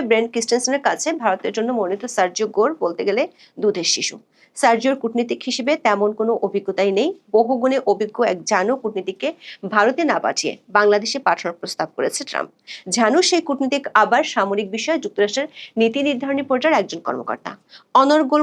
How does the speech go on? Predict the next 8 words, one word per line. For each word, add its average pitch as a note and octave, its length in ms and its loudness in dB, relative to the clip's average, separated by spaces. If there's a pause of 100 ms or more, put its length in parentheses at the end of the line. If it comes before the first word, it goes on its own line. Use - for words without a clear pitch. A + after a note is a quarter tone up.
(140)
কথা G#3+ 220 2 (120)
বলতে G3+ 300 2
পারেন A#3 180 0 (160)
একাধিক F3 300 -6 (120)
ভাষায়। - 280 -6 (120)
প্রশ্ন B3+ 260 -4 (100)
হলো, C4+ 140 -2 (460)
এমন C#4+ 180 2